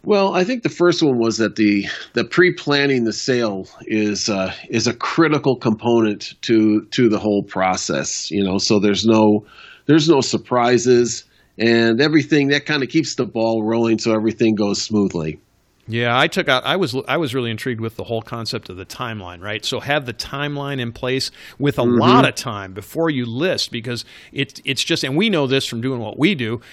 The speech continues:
Speaker 2: nothing can be fixed overnight. It all has,
Speaker 1: That's
Speaker 2: it has,
Speaker 1: true.
Speaker 2: takes time, right? So build a timeline, give yourself plenty of time. If you're two years out or whatever, do that. What were some of the other things you took away, John?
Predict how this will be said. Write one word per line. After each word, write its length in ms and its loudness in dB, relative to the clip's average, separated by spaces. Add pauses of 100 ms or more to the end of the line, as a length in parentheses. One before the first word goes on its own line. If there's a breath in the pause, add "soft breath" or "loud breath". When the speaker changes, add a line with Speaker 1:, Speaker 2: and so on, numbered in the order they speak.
(160 loud breath)
Speaker 2:
nothing 420 -2
can 180 -4
be 160 -2
fixed 520 -4
overnight. 680 -2
It 80 -6
all 220 0
has, 240 -4
Speaker 1:
That's 200 -6
Speaker 2:
it 60 -8
has, 160 2
Speaker 1:
true. 80 -4
Speaker 2:
takes 320 -6
time, 340 -6
right? 180 -6
So 140 -2
build 400 -2
a 80 -4
timeline, 540 -6
give 160 -2
yourself 360 -4
plenty 280 -8
of 60 -8
time. 280 -8
If 100 -14
you're 100 -12
two 220 -8
years 280 -4
out 200 -6
or 120 -8
whatever, 360 -8 (360 loud breath)
do 220 0
that. 360 -4 (220 loud breath)
What 160 0
were 100 2
some 180 -2
of 60 -4
the 80 0
other 140 0
things 200 -6
you 120 -6
took 180 -12
away, 200 -12
John? 240 -16